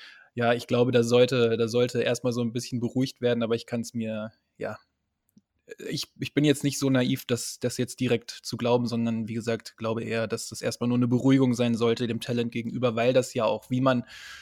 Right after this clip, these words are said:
es so hört, ähm, aus, aus anderen, aus anderen Artikeln, aus anderen Podcasts, dass, ähm, die, die Stimmung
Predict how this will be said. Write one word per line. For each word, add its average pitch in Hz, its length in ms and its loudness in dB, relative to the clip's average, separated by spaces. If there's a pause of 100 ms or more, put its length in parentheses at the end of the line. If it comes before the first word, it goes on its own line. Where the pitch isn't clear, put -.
(120)
es 113 120 -2
so 120 160 2
hört, 117 400 0
ähm, 113 720 -2 (160)
aus, - 560 -4
aus 127 220 -2
anderen, 123 520 0
aus 123 200 -6
anderen 123 380 -4
Artikeln, 120 380 -14
aus 117 140 -10
anderen 120 320 -12
Podcasts, - 560 -10
dass, - 460 -8 (100)
ähm, 107 300 -8
die, 110 460 -8 (100)
die 113 340 -12
Stimmung 143 600 0